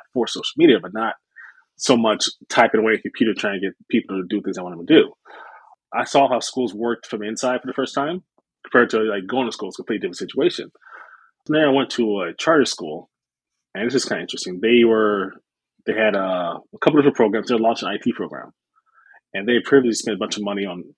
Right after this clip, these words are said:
radio and T V ads. And if you remember thinking about, if you're, let's say, like, you know, early two thousands, nineties, you'd be at home watching T V, and this commercial come up and say, "Hey, what are you doing? Get off the couch.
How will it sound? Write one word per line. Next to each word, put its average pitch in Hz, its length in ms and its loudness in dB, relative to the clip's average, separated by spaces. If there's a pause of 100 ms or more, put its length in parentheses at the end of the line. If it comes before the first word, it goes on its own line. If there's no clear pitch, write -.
(160)
radio 107 720 2 (340)
and 90 220 -10
T 104 140 -4
V 113 200 4
ads. - 420 -8 (840)
And 98 380 -4 (140)
if - 160 -8
you 139 80 2
remember 165 180 4
thinking 160 160 4
about, 131 320 4
if 104 60 -8
you're, 123 240 2 (520)
let's - 140 -4
say, 117 220 4
like, 104 240 -2
you 117 40 0
know, 98 220 -2 (400)
early 131 140 6
two 127 140 4
thousands, 113 420 2 (680)
nineties, 107 560 -2 (520)
you'd 123 120 2
be 131 140 8
at 117 80 4
home 127 140 -2
watching 117 220 -4
T 127 280 0
V, 120 260 2
and 101 80 -4
this 101 120 -10
commercial 120 320 -6
come 110 160 -8
up 101 80 -8
and - 60 -14
say, 98 120 -12
"Hey, 160 300 6
what 113 180 0
are 175 60 6
you 151 100 4
doing? 151 240 4
Get 131 80 -2
off 135 80 0
the - 80 -4
couch. 139 420 -2